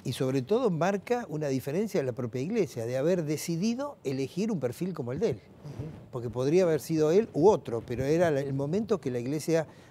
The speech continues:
Speaker 1: decide cambiar frente a, a la hegemonía central que siempre ha tenido. Eh, recuerden la frase que él da el día de su, eh, designación, dice, "Un papa del fin del mundo".
Speaker 2: Ujú.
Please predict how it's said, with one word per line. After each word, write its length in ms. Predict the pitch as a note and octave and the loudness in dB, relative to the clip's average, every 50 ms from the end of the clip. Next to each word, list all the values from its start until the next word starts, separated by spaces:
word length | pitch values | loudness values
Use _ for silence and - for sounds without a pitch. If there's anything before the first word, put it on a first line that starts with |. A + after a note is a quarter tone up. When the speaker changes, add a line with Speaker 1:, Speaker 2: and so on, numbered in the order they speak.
| - - | -14 -2
Speaker 1:
decide 480 | B2 C#3+ C3 - - G3+ G#3 G#3+ F3+ | -2 0 0 2 0 4 4 4 4
cambiar 560 | C3 C#3 B2 B2 B2+ C#3 D#3 F3+ G#3 B3+ C#4+ - - - - - - - - | 4 0 -4 -2 -2 0 0 0 0 0 -4 -10 -16 -20 -20 -20 -20 -20 -16
frente 640 | - - D3 D3+ E3 F3+ F3 E3+ G3+ G#3 G3+ - - | -6 -2 0 2 2 0 4 6 6 6 6 4 2
a, 400 | - C3+ C3 B2+ B2 B2 C3 - - | -2 -2 0 2 0 0 -2 -4 -6
a 140 | - B2 C3 | -4 -2 -2
la 160 | C3 B2+ B2+ | 0 0 0
hegemonía 640 | C3 B2 - C3+ B2+ B2+ C3 C3 C#3+ F3+ G3 F#3 D#3 | -2 -2 -4 -4 -4 -2 -4 -2 0 0 0 0 0
central 480 | - - C3 B2 A#2 D3+ E3 F#3+ G3 | -2 -6 -6 -4 -2 0 0 0 0
que 160 | E3 - - A2+ | -2 -4 -6 -6
siempre 320 | - D#3 D3+ D3 C3+ C3 | -4 -4 -4 -4 -4 -4
ha 60 | A#2+ | -4
tenido. 420 | A2 C#3+ F3+ A#3+ A3+ E3 C#3 A2 - - - - - - - - - - | -4 -4 -4 -2 -4 -4 -6 -8 -12 -16 -20 -20 -20 -20 -20 -20 -14 -6
Eh, 180 | - C3 C3 C3 | -4 -2 -2 0
recuerden 460 | A#2+ C3+ B2 - E3+ F3+ F3+ F3+ D#3+ | 0 0 2 4 4 4 4 4 2
la 80 | C#3 A#2+ | 0 0
frase 360 | - D3 D#3 - - C#3+ A#2+ | 2 0 0 0 -2 -4 -4
que 160 | A2 B2+ B2+ | -2 -2 -2
él 140 | C3 B2+ A#2+ | 0 0 0
da 260 | C3 D3 D#3+ E3+ E3+ - | 2 2 2 0 -2 -4
el 160 | C3 B2 A#2+ | -4 -4 -2
día 240 | B2 C3 C3+ C3+ B2+ | -2 -2 0 0 -2
de 120 | B2 A#2 | -2 -4
su, 340 | G2+ - - A#2+ A2+ G#2+ G#2 - - - - - - - - - - | -6 -8 -8 -8 -8 -8 -12 -16 -20 -20 -20 -20 -20 -20 -20 -20 -12
eh, 360 | - A#2+ A#2+ A#2 A2 A2 A2 A2 | -8 -8 -6 -4 -4 -4 -6 -6
designación, 720 | A2 A2 - - B2+ A#2+ B2 B2+ - - B3 G#3+ D#3 B2 | -8 -10 -10 -8 -8 -6 -6 -6 -2 2 4 4 4 2
dice, 220 | A2+ A2 G2+ A2+ C3+ C#3 | -4 -10 -12 -14 -8 -8
"Un 100 | C3 B2 | -8 2
papa 300 | - G3 G#3 - F#3 C#3+ | 4 2 4 4 2 0
del 100 | B2 A#2 | 0 0
fin 200 | - D3 D3 C3 | -4 -6 -6 -4
del 120 | C3+ D#3 | -4 -4
mundo". 400 | G3+ A#3+ G3+ B2 G2+ G#2 G#2 - - - - | -4 -4 -6 -8 -8 -10 -10 -12 -12 -18 -18
Speaker 2:
Ujú. 300 | D3+ C#3+ A#2+ A2 D#3 E3 | -16 -14 -12 -12 -12 -12